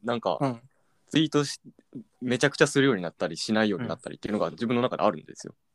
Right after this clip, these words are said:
Speaker 2: うん。
Speaker 1: こういうのって他の人どうなんかなと思って。
Speaker 2: 発信をね。だ、忙しいと、ん、できなくなるみたいな？
Speaker 1: 単純に時間がなかったり、
Speaker 2: うん。
Speaker 1: 体が疲れるみたいなストレスだと、
Speaker 2: うん。
Speaker 1: めっちゃ発信できるんですよ。
Speaker 2: うん。あ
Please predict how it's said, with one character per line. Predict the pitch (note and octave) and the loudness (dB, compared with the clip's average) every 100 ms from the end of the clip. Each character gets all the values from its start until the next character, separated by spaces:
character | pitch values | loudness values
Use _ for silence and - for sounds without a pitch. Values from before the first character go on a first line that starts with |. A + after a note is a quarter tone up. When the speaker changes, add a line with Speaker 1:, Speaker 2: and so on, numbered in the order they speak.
| - - | -10 -2
Speaker 2:
う | |
ん。 | C#3+ B2+ A2 G#2+ - | -2 -2 -8 -14 -2
Speaker 1:
こ | F#3 | 2
う | |
い | G3 | 2
う | |
の | A#2 | 0
っ | |
て | E2 | -4
他 | G2 | -4
の | F#2+ | -4
人 | F2 | -4
ど | G2 | -4
う | E2+ | -4
な | |
ん | C2+ | -6
か | C#2+ | -8
な | C#2 C#2 | -8 -10
と | |
思 | - | -16
っ | - | -16
て。 | - - | -18 -8
Speaker 2:
発 | A#2 - | -8 -6
信 | - A#2+ A2+ | -6 -6 -6
を | |
ね。 | C3 F3 D#3 | -8 -8 -4
だ、 | D#3 | -2
忙 | - B3+ C4+ | 0 2 2
し | - C4 | 2 0
い | F#3+ | 2
と、 | A#3+ B3 _ _ _ - - | 2 2 _ _ _ -20 -12
ん、 | C3+ C3+ | -8 -2
で | B2 | 0
き | |
な | B2 | 0
く | G#2 | -4
な | G2 | -8
る | |
み | G2 | -10
た | A2 | -12
い | |
な？ | B2 - _ _ _ _ _ _ _ - | -14 -18 _ _ _ _ _ _ _ 0
Speaker 1:
単 | B3+ B3+ | 2 4
純 | A3+ A3 A3 | 4 4 4
に | A3 - _ _ | 2 -2 _ _
時 | - - A2 | -14 -10 0
間 | F3+ E3 D#3+ D3 | 2 2 -2 -2
が | C#3+ - _ _ - | -4 -6 _ _ -12
な | A2 - C#3 | -10 -2 0
か | G2 | 0
っ | - - | -2 -10
た | D#2 | -6
り、 | F#2 D#2+ - | -4 -6 -12
Speaker 2:
う | _ | _
ん。 | - | -2
Speaker 1:
体 | C3+ E3 E3 | 0 2 2
が | D#3 | 0
疲 | F#3+ - D3+ | -2 0 2
れ | C3+ | 2
る | F#2 - - | -4 -10 -8
み | C3 | -6
た | D3+ F#3 | 2 2
い | E3+ | 2
な | D#3 | -2
ス | |
ト | - | -2
レ | D#3 | -4
ス | D#3+ | 0
だ | D#3+ | -2
と、 | D#3 C3 - _ _ _ _ - | -2 -4 -6 _ _ _ _ -6
Speaker 2:
う | |
ん。 | |
Speaker 1:
め | A2+ | -4
っ | A2+ | -2
ち | |
ゃ | D#3+ | -4
発 | - | -2
信 | A#2+ | -2
で | G#2 | -2
き | - | -6
る | |
ん | - | -16
で | |
す | - | -20
よ。 | - _ _ _ _ _ _ - | -20 _ _ _ _ _ _ 0
Speaker 2:
う | |
ん。 | |
あ | A#2+ | 4